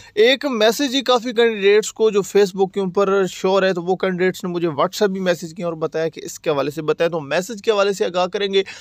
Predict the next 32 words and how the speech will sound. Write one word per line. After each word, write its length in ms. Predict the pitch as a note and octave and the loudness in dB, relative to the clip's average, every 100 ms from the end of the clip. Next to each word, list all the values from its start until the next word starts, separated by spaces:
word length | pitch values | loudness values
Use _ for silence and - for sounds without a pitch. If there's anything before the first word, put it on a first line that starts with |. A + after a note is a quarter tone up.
| - - - | -18 -12 0
क्या 180 | B3 | 2
कैंडिडेट्स 480 | B3 A#3+ A#3 A3 A#3+ | 2 0 2 2 2
को 120 | - | 0
मैसेज 680 | A3 G3+ F#3 A3+ G#3+ A3+ A3 | 2 0 0 -2 4 6 6
वसूल 360 | E3+ E3+ G3+ G#3 | 2 -4 -2 0
होना 200 | G3+ G3 | 0 0
शुरू 240 | F3+ A3 | -2 -2
हो 100 | A#3 | 0
चुके 300 | A3 G#3 G3+ | 0 -2 0
हैं, 100 | G#3 | 0
इंटरव्यू 320 | G3 F#3 F#3+ G3 | 0 -4 -4 -4
टेस्ट 260 | G3+ F#3 | -6 -6
कौन 240 | - G3 G3 | -6 -4 -4
सी 140 | G#3+ | -2
तारीख 340 | G#3 G3 G3 | -2 -2 -4
से 100 | - | -8
शुरू 220 | F#3+ G3+ F#3+ | -10 -6 -6
होने 160 | F#3 | -4
हैं, 60 | F#3 | -6
शेड्यूल 480 | - D#3 D#3 A3 G3+ | -6 -6 -6 -8 0
के 100 | A3 | 0
हवाले 220 | G3 G3 | 0 -2
से 140 | G#3 | -4
तमाम 600 | F#3+ - F#3+ G3+ A3 G#3+ | -6 -6 -2 0 0 -4
चीज़ें 360 | F#3 F#3 F3+ F#3+ | -8 -10 -6 -6
थारली 440 | - E3+ F3 F3 | -6 -4 -2 -2
आप 140 | E3+ D3+ | -4 -4
लोगों 200 | D3+ D3 | -6 -6
के 100 | D#3+ | -4
साथ 200 | D3+ C3 | -2 -2
शेयर 240 | - F3 | -2 2
करेंगे। 360 | G#3+ G3+ F#3+ | 2 2 2